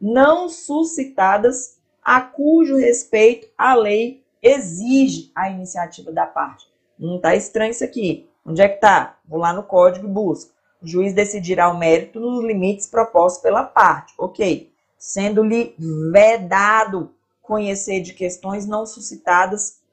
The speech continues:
a cujo respeito a lei exige iniciativa da parte. Vai lá no seu caderno de erros e fala assim, "o juiz está adstrito ao pedido das partes. Ele não pode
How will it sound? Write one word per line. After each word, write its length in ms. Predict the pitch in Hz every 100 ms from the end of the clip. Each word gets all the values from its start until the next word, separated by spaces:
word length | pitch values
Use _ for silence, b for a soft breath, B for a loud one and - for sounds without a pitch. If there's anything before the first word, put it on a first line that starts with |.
| _
a 180 | - 226
cujo 480 | 226 - 208 226 226
respeito 580 | 220 214 - 185 190
a 100 | 202
lei 420 | 208 175 170 175 -
exige 540 | 196 208 160 165 165
iniciativa 520 | 185 190 190 185 -
da 140 | 190 220
parte. 380 | 220 208 160 - _ _ _
Vai 160 | 156 165
lá 140 | 175
no 40 |
seu 140 | 190 202
caderno 400 | 196 185 180 180
de 120 | 175
erros 220 | 190 214
e 60 | 196
fala 200 | 196 185
assim, 360 | 185 196 160 - _ _ _
"o 220 | 214 254
juiz 720 | 214 208 196 185 202 220 214
está 560 | 220 - 190 185 202 -
adstrito 1500 | 185 214 240 208 226 - - 202 208 220 220 - 254 269 269 _ _ _ _ _ _ _ _ _ _ _
ao 280 | - 240 254
pedido 480 | 262 220 170 214 214
das 200 | 233 233
partes. 460 | - 196 190 185 -
Ele 340 | - 220 233 226
não 360 | 247 311 370 -
pode 960 | 220 202 208 214 220 185 247 294 302